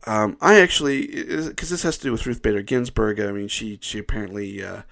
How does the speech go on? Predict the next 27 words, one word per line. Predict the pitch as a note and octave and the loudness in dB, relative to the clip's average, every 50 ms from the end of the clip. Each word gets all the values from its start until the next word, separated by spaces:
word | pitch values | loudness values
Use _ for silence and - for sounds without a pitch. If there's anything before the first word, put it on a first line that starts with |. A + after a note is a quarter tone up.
| - - - - - - - - - - - _ | -20 -20 -20 -20 -20 -20 -20 -20 -20 -20 -16 _
had | - F#3 F#3+ F#3+ | 0 0 0 2
some | - F3+ E3+ | 0 -2 -2
more | D3+ C3+ B2+ | -2 -2 -2
cancer | - - F3 D#3+ D#3 D3+ - - | -2 2 2 2 2 2 0 -4
issues, | - - D3 D3 - - C#3+ C#3 C#3 C#3 C#3 C3 | -4 -2 -2 -2 0 2 2 4 4 4 2 2
and | A#2+ G#2+ | 0 -2
she | - - A2 | -2 -4 -4
kind | - - C3 B2+ A#2 | -4 -4 -4 -2 0
of | A2 | 0
opens | A#2 A#2 A2+ - A2 G#2 A2 | 0 2 4 2 2 2 2
up | A2+ G#2+ | -2 -2
about | A2+ F#2 A2 G#2+ G#2+ - | -2 -2 -2 -2 -2 0
that, | - G#2+ G#2+ G#2+ A2 A2 - - | 0 2 2 2 0 -4 -6 -8
um, | A2 G2+ G2+ G2 G2 G2+ - - | -8 -6 -6 -6 -8 -8 -10 -12
here, | - - - G#2+ G#2+ G#2+ G#2+ | -12 -8 -4 -2 -2 0 0
and | G#2+ G#2 G2+ G2+ - _ _ _ _ _ _ _ _ _ _ _ _ _ - - _ _ | -2 -2 -4 -6 -8 _ _ _ _ _ _ _ _ _ _ _ _ _ -20 -20 _ _
she's | - - - A#2 | -8 -8 -4 -2
made | A#2+ B2 A#2 G#2+ | 0 2 2 0
a | G2+ | 0
me-, | G2 A2 A#2+ - - | -4 -6 -8 -8 -8
a | A2+ A2 | -6 -2
media | A#2 C3+ C#3+ C#3 C3 | 0 0 0 0 -2
appearance | - - B2+ B2 B2 A#2+ A#2+ | -4 -4 -6 -6 -6 -6 -8
on | G#2 G2+ | -8 -8
N | G#2+ G#2 G#2 | -8 -8 -8
P | - G#2+ A2 | -6 -4 -2
R, | A#2 B2 B2 A#2 A#2+ A#2 A2+ | 0 2 2 4 2 0 -2